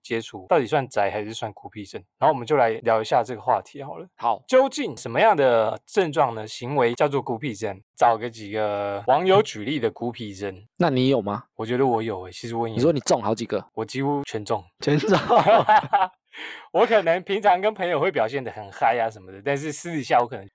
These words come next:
Speaker 2: 欸，我跟你讲，你全中，那我说不定更惨。
Speaker 1: 很想要自己一个。
Speaker 2: 不是啊，因为你出团的次数比我多很多欸。
Speaker 1: 哦，你说跟朋友聚会。
Speaker 2: 你看你出团是不是比我多很多？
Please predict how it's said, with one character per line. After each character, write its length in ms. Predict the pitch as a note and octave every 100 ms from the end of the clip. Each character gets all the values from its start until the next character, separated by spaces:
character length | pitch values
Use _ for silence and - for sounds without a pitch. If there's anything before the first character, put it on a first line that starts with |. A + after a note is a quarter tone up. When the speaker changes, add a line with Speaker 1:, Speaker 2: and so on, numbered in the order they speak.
| -
Speaker 2:
欸， 80 | D3
我 60 |
跟 80 | D3
你 40 | A3
讲， 160 | D#3+
你 80 | C#3
全 300 | - C#3+ D3+
中， 380 | F3+ F#3 C3 C3
那 100 | F3
我 160 | B2+
说 100 | A2+
不 60 | C#3+
定 100 | C#3
更 200 | D3 A2
惨。 180 | - -
Speaker 1:
很 100 | C#3
想 120 | D#3+
要 60 | C#3
自 120 | C#3
己 160 | G#2+
一 60 | G2+
个。 100 | G2 B2+ _ _
Speaker 2:
不 80 | D#3+
是 80 | A3+
啊， 80 |
因 80 | G#3+
为 80 | A#3+
你 80 | D#3+
出 220 | - A3+
团 260 | G3 D#3 C#3+
的 120 | D#3
次 180 | - F#3
数 140 | F#3
比 120 | D#3
我 80 | D3+ -
多 180 | D#3
很 80 | C#3+ G#2+
多 120 | -
欸。 20 |
Speaker 1:
哦， 40 | E3+
你 60 |
说 80 | G3+
跟 160 | A3+ A3+
朋 140 | F#3
友 180 | F#3+ D3
聚 200 | - F3
会。 260 | C#3+ C#3 G#2+
Speaker 2:
你 60 |
看 160 | G#2 F#3
你 60 | C#3+
出 180 | F3
团 180 | F3 C3+
是 80 | C#3
不 60 | D3
是 60 |
比 100 | C3+
我 60 | A#2+
多 120 | A#2+
很 80 | A2
多？ 220 | G#2 G#2+